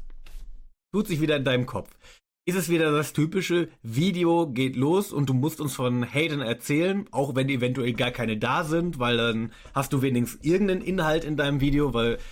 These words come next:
du machst nur ein zwölf Minuten Video, behauptest, du hast zwölf Minuten über das Thema gesprochen, ist meistens nicht der Fall, du redest maximal fünf Minuten darüber,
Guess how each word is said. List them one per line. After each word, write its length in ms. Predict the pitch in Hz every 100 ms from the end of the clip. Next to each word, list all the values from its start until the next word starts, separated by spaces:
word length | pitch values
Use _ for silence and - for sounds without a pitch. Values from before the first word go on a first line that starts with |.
| -
du 80 | 127
machst 220 | 139 135
nur 100 | 139
ein 220 | 131 123
zwölf 320 | - 143 143
Minuten 400 | 135 131 202 175
Video, 260 | 165 170 170
behauptest, 480 | 131 131 139 139 -
du 80 | 113
hast 140 | 110
zwölf 300 | 120 127 135
Minuten 380 | 123 117 135 127
über 140 | 120
das 160 | 107 107
Thema 240 | 147 170
gesprochen, 600 | 160 156 - 196 156 160 - - _
ist 180 | 143 123
meistens 340 | 120 120 110 -
nicht 220 | 160 156
der 100 | 135
Fall, 260 | 143 139
du 100 | 135
redest 360 | 110 117 117 -
maximal 400 | 110 120 107 101
fünf 240 | 143 160
Minuten 460 | 151 131 147 139 131
darüber, 480 | 123 120 120 120